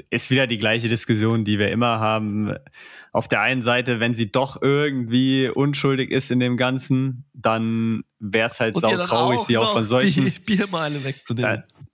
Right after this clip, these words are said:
Speaker 1: dann wär's halt, ja, sautraurig, wenn auch an so Spaßveranstaltungen irgendwie, äh, die Freude genommen wird. Wenn sie es gemacht hat,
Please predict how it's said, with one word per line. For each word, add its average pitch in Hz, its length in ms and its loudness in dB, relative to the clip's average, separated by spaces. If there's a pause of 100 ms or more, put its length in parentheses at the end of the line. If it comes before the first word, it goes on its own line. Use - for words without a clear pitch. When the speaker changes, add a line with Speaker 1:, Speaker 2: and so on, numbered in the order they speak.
(100)
Speaker 1:
dann 127 180 0
wär's 135 240 0
halt, 127 640 -2
ja, 117 120 2
sautraurig, 123 600 0
wenn 113 100 0
auch 117 120 0
an 117 120 0
so 117 120 0
Spaßveranstaltungen 120 1000 0
irgendwie, 117 600 0
äh, 113 540 0
die 113 140 -6
Freude 120 300 0
genommen 113 320 0
wird. 113 520 -2
Wenn 113 260 0
sie 113 100 -4
es - 160 -2
gemacht 123 440 0
hat, 120 340 -2